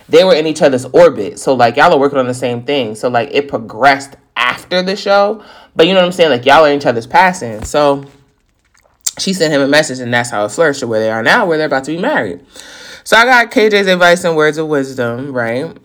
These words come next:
And K J made it real plain. K J made it where, and I'ma go to where it was, um, where I had hit her up.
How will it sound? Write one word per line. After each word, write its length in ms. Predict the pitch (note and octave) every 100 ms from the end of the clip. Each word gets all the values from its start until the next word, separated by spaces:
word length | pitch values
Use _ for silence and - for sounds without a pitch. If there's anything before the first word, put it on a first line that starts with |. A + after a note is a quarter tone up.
| _ D3
And 520 | C#3+ C3+ C3 B2+ B2+
K 300 | - F#3+ A#3
J 560 | G3+ F#3+ F3 E3+ E3 D#3+
made 260 | C#3+ D3+
it 60 | C#3+
real 220 | C3 C3+
plain. 540 | C#3 B2 F2+ D#2 - - _ _
K 260 | - F3 G3
J 300 | F#3+ F3+ F3
made 320 | C#3+ D3 D3
it 200 | D3+ -
where, 880 | A#2 C3 B2+ B2+ B2 B2 B2+ - - _ _ _ _ _ _ _ -
and 100 | C#3+
I'ma 200 | D#3+ D3+
go 280 | C#3 C#3+ D3+
to 840 | - E3+ D3+ D3 C#3+ C#3 - - _ _ _ _ _ _ -
where 240 | C3+ C#3+
it 100 | D#3+
was, 800 | C3 A#2 G#2+ G#2 A#2+ - - _ _ _ - -
um, 960 | A#2+ A#2 A#2 A2 G#2+ G2+ A2 B2+ B2+ B2+ _ _ _ _ _ _ _ _ _ _ _ _ _
where 420 | B2 C3 A#2+ A2+
I 200 | G2+ C#3
had 200 | D3+ C3+
hit 140 | C#3 C3+
her 180 | B2 A#2+
up. 460 | G#3+ - - _